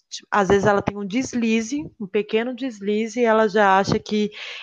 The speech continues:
ela acabou com todo o processo. Não, você não acabou com todo o processo.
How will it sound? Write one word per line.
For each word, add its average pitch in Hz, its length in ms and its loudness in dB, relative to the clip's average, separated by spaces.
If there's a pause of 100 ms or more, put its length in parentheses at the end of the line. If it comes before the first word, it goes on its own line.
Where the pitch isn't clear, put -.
ela 185 160 2
acabou 180 400 2
com 185 160 -4
todo 180 180 0
o 131 60 -8
processo. 160 720 -4
Não, 143 240 -8
você 143 240 -8
não 185 100 -2
acabou 175 380 -2
com 170 120 -14
todo 151 200 -10
o - 40 -16
processo. - 680 -8